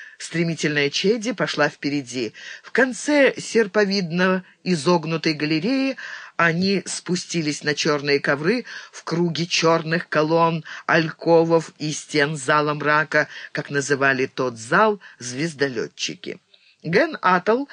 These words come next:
отошел к лестнице с балюстрадой, подумал несколько секунд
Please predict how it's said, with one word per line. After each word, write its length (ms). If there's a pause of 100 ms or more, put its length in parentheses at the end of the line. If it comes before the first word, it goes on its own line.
(320)
отошел 520
к 80
лестнице 640
с 60
балюстрадой, 800 (280)
подумал 440
несколько 500
секунд 480